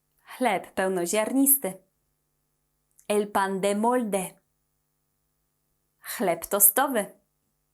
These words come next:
El pan tostado. Tost.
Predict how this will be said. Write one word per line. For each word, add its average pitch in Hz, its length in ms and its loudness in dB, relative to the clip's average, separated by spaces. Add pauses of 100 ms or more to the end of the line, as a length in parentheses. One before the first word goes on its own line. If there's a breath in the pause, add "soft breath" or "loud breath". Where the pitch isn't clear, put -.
(1300)
El 196 160 0
pan 277 340 2
tostado. 190 840 0 (1600)
Tost. - 460 0